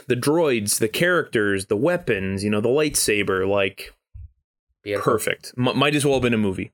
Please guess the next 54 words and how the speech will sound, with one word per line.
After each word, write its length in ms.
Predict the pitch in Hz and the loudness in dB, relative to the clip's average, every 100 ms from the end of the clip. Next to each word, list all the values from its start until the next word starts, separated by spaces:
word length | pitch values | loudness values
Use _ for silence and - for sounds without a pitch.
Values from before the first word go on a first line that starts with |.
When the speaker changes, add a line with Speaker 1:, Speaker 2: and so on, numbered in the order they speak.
| - | 0
Speaker 1:
I 80 | - | 2
mean, 100 | 226 | 4
Speaker 2:
Lightsaber 20 | - 135 135 | 4 4 4
Speaker 1:
seriously. 140 | - | 2
Speaker 2:
customization. 840 | 151 - 143 131 123 110 120 101 92 | 2 2 0 2 0 0 -2 -2 2
Speaker 1:
Yeah, 120 | 110 | 4
Speaker 2:
We 40 | 170 | 6
haven't 140 | 208 | 4
even 100 | 208 | 4
Speaker 1:
it 20 | 190 | 4
Speaker 2:
talked 160 | 196 | 4
Speaker 1:
was 120 | - | 4
Speaker 2:
about 260 | 170 156 135 | 2 2 2
that. 220 | 139 127 | 2 2
It's 140 | 139 180 | 0 0
incredible. 580 | 190 - 208 180 123 | 0 2 2 2 2
Speaker 1:
Yeah, 200 | 104 - - _ _ | 2 0 -4 _ _
it, 260 | 123 131 127 | 0 0 2
that 200 | 131 165 | 2 2
was 160 | 156 127 | 0 0
perfect. 460 | - 113 104 92 - | 0 0 0 -2 0
But 120 | 95 | 2
yeah, 260 | 107 95 - - - _ - | 2 0 -2 -16 -20 _ -2
technically, 680 | 160 190 175 185 185 196 190 _ _ _ _ _ _ _ _ _ _ _ _ _ - | 0 2 0 0 0 -2 -8 _ _ _ _ _ _ _ _ _ _ _ _ _ -4
Respawn 380 | 135 143 131 110 | -2 0 0 0
can 100 | 107 | 0
do 100 | 95 | -2
better. 280 | 95 - - | -4 -6 -6
They 100 | 110 | -2
have. 380 | 104 98 - - _ _ _ _ _ _ - | 0 0 -2 -14 _ _ _ _ _ _ 0
I, 60 | 110 | 4
Speaker 2:
They 80 | |
Speaker 1:
I, 40 | 202 | 4
Speaker 2:
needed 240 | 220 220 | 4 2
a 40 | 214 | 4
Speaker 1:
I, 40 | |
Speaker 2:
little, 200 | 220 214 - - | 2 0 -4 -6
a 60 | 190 | -2
little 180 | 185 | 0
more 140 | 214 185 | 2 0
time. 240 | 135 107 | 0 0
Speaker 1:
Yeah, 200 | 98 - - _ _ _ _ _ _ - | 0 -2 -10 _ _ _ _ _ _ -4
two 140 | 156 | 0
more 180 | 147 147 | 2 2
months. 280 | 131 127 120 | 2 0 0
I 60 | |
think 220 | 113 120 107 | 0 0 0
they 120 | 107 | 0
would 180 | 110 104 | 2 0
have. 160 | 101 - | -2 0
It 120 | 104 | 0
would 120 | 104 | 0
have 60 | 101 | 0
been 320 | 95 95 | -2 -4